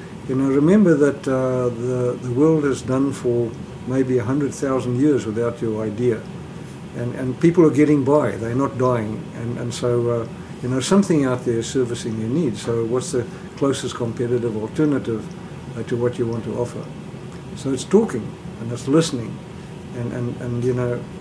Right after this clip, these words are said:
for all the enthusiasm you have for your venture or your idea, you really need to listen to people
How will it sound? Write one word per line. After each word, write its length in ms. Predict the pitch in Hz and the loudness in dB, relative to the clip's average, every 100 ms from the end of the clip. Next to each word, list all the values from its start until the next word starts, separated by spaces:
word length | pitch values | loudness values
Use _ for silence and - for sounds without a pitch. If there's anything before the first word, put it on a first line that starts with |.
| - - - - - | -14 -14 -14 -14 -8
for 140 | - 147 | 0 4
all 200 | 190 196 | 8 10
the 140 | 175 160 | 10 8
enthusiasm 840 | 147 - 175 147 147 135 123 123 | 4 2 2 4 4 4 2 0
you 100 | 120 | 0
have 240 | 127 135 | 2 0
for 220 | 104 123 | 0 0
your 200 | 120 113 | 2 0
venture 420 | 107 123 127 127 120 | 0 0 0 0 2
or 140 | 113 | 2
your 200 | 113 113 | 0 -2
idea, 340 | 110 127 113 - - - - | 0 2 2 0 -12 -10 -2
you 200 | 123 123 | 0 6
really 340 | 143 156 151 | 6 8 6
need 320 | 139 139 135 | 4 2 2
to 100 | - | 2
listen 300 | 120 131 127 113 | 2 2 0 -4
to 80 | |
people 440 | 110 127 123 123 | -2 -2 0 0